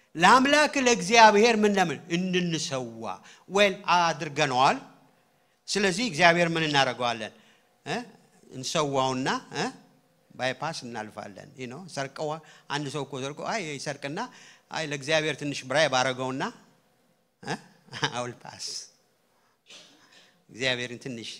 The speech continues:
ጨበጥ አረግለትና አልፋለሁ። ሳኦል ልክ እንደሱ ነው ያለው። ለአምላክ ለእግዚአብሔር ሊሰውት ነው ያለው።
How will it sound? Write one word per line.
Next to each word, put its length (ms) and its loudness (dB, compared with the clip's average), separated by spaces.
ጨበጥ 400 -10
አረግለትና 680 -12
አልፋለሁ። 580 -16
ሳኦል 240 -2
ልክ 140 -4
እንደሱ 260 -4
ነው 120 -8
ያለው። 200 -12
ለአምላክ 440 8
ለእግዚአብሔር 480 4
ሊሰውት 460 -2
ነው 100 -6
ያለው። 240 -10